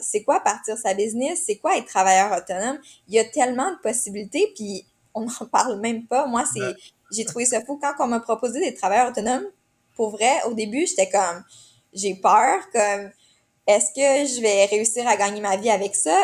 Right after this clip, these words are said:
Speaker 1: Est-ce que je vais avoir une stabilité ? Moi, c'est ça qui me faisait peur.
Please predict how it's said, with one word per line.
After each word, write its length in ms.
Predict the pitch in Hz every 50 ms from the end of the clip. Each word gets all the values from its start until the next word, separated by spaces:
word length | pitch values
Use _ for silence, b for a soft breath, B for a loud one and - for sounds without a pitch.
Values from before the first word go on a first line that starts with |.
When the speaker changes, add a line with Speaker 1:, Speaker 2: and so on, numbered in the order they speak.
| - -
Speaker 1:
Est-ce 260 | - 214 226 - -
que 240 | - 247 247 247 233
je 80 | 220
vais 140 | 196 208 185
avoir 320 | 190 190 190 208 214 214
une 60 | 214 214
stabilité ? 580 | - - 196 190 185 185 196 185 - 403 381
Moi, 180 | 240 220 233 262
c'est 160 | - - 208
ça 160 | 208 - 254
qui 100 | - 269
me 60 | 233
faisait 320 | 233 - 190 190 185 180 180
peur. 300 | - 196 233 392 403 277